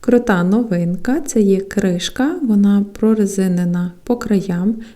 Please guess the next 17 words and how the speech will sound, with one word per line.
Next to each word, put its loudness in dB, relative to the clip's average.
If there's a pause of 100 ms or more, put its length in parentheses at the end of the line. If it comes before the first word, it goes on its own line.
підійде 2
на 4
різний 2
діаметр -2 (160)
каструлі 0
чи -6
сковороди. -2 (400)
Ціна 2
двісті 0
сімдесят -2
дев'ять -2
гривень. -4 (4000)
П'ятдесят 0
дев'ять 2
гривень 4
ніж 2
кухонний. -2